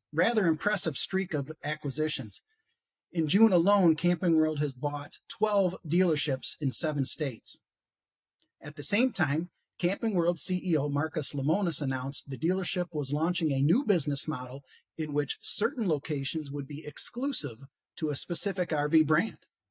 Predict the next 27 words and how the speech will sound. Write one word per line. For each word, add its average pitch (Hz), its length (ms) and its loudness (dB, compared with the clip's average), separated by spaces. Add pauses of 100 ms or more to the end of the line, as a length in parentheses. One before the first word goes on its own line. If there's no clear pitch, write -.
(680)
Lemonis 185 400 6
told 175 240 2
us 175 320 0
the 156 120 -4
reason 196 320 2
behind 185 360 0
this 170 120 0
strategy 143 500 0
is, 147 280 -4
number 160 260 0
one, 156 300 2
it 165 120 2
allows 147 340 -4
Camping 151 400 0
World 156 260 -2
to 180 160 -2
expand, 139 580 -2 (420)
and 151 100 -4
number 160 240 -2
two, 190 420 2 (300)
it 180 80 0
will 165 160 0
better 214 340 2
serve 160 520 0
those 202 320 4
R 185 200 0
Vers 156 500 0